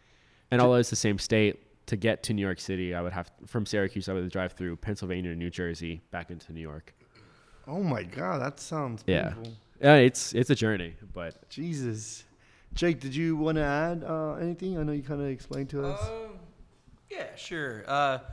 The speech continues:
Speaker 3: so like I said, I kinda decided to do marketing because the media stuff I'd been working with. And, um, so I actually applied to two schools.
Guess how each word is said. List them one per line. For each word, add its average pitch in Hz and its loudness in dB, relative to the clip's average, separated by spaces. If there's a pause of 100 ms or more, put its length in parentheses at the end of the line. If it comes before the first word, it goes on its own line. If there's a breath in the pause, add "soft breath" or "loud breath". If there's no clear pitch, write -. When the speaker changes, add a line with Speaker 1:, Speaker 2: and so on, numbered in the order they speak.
(140)
Speaker 3:
so - -2
like 156 2
I 143 -6
said, 139 2
I 127 4
kinda 123 -4
decided 117 -2
to 117 -6
do 117 -4
marketing 110 -6
because 104 -12
the 95 -8 (100)
media 101 -8
stuff 101 -10
I'd 98 -8
been 98 -14
working 101 -12
with. 95 -12 (500 soft breath)
And, 92 0
um, 92 -4 (760 soft breath)
so 117 2
I 110 4
actually 165 4
applied 135 8
to 101 -6
two 151 -4
schools. - -10